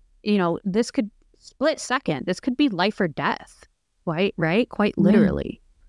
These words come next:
Speaker 2: And if you're not all on the same page and someone's just freaks out and runs away and, like,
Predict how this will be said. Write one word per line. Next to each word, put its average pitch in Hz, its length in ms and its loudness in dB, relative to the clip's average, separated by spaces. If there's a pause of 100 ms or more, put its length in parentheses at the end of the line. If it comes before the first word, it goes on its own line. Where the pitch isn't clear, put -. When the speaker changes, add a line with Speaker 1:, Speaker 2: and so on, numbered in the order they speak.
Speaker 2:
And 208 100 0
if 208 120 -2
you're 202 60 2
not 185 140 2
all 185 100 2
on 180 100 4
the 170 80 2
same 160 260 -2
page 170 300 0
and 151 120 2
someone's 156 460 0 (120)
just - 240 -2
freaks - 300 -2
out 151 180 -2
and 147 120 0
runs 147 240 0
away 143 460 2 (800)
and, 139 180 0
like, 139 200 0